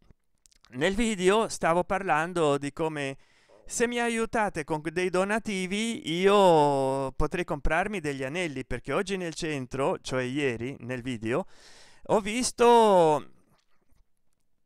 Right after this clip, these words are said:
degli anelli d'argento con pietre nere, ma anche dorati con pietre rosse.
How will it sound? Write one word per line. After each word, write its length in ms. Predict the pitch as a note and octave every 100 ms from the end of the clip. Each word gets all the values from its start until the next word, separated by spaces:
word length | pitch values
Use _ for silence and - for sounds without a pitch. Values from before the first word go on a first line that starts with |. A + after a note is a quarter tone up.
| -
degli 240 | C3+ G3
anelli 400 | F#3 F3 E3+ F3+
d'argento 600 | G3 F3 D#3 D3+ F3 F#3+
con 180 | F3 C#3
pietre 360 | - C#3+ C#3 C3
nere, 500 | C3 E3+ G3 C#3 B2
ma 240 | B2 C#3
anche 600 | F#3 F#3+ - E3 D#3 D3
dorati 680 | C#3 D3+ D#3+ C#3+ C#3+ F#3 F#3+
con 200 | C#3 A#2+
pietre 380 | B2+ B2 A#2 B2
rosse. 560 | D#3 C3 - - A2